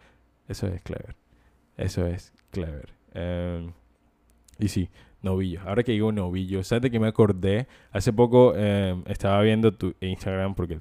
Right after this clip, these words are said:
todos vemos Instagram, y, y encontré una página, o sea, un perfil de un perrito famoso. O sea,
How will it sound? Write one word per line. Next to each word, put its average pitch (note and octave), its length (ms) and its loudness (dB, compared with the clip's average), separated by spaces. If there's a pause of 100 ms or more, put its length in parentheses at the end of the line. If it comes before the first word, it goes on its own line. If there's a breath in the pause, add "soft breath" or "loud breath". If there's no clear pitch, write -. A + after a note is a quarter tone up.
(120)
todos F2 320 0
vemos E2 140 -8
Instagram, E2+ 400 -12 (500 soft breath)
y, A2 480 2
y A2 120 0
encontré G#2+ 360 0
una C#3+ 200 0 (580)
página, C#3 440 -2 (520)
o - 40 -12
sea, G#2+ 160 -2
un G2+ 160 -4
perfil C3 400 0
de C3 80 -2
un B2+ 80 -6
perrito A2+ 420 -2
famoso. F#2 520 -12
O - 240 -20
sea, C#3+ 200 -2